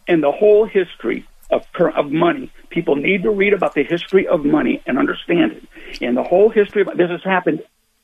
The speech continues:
thousands of times, over and over and over. It led to the destruction of the Roman Empire. It collapsed because of hyperinflation and Diocletian.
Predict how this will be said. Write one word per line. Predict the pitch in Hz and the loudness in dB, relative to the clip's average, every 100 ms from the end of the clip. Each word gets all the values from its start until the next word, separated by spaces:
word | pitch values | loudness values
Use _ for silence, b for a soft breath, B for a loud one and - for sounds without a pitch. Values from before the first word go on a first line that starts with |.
| _ - | _ 0
thousands | 247 233 185 170 | 2 2 2 0
of | 170 - | -2 -2
times, | 180 165 - - | 0 0 -2 -2
over | - 226 226 156 | 4 4 4 -8
and | 147 135 - | -8 -6 2
over | 208 233 180 | 2 2 -4
and | 151 208 | -6 -4
over. | 180 B B | -4 B B
It | 190 185 | -2 0
led | 247 | -2
to | 247 | -2
the | 190 | -4
destruction | 180 175 202 196 214 | -4 -2 -2 -2 -2
of | 190 | 0
the | |
Roman | 196 220 220 | 2 2 4
Empire. | 269 277 120 107 - - - | 2 2 -2 -4 -6 -10 0
It | 196 | 0
collapsed | - 185 254 254 - | 2 0 0 -2 -6
because | 180 180 | -4 -2
of | 175 | 0
hyperinflation | 175 196 208 208 - - 240 190 165 B | -2 -2 -2 -4 0 0 0 -4 -4 B
and | 175 180 | 0 2
Diocletian. | 190 202 196 285 311 - - | 2 0 2 2 2 2 -8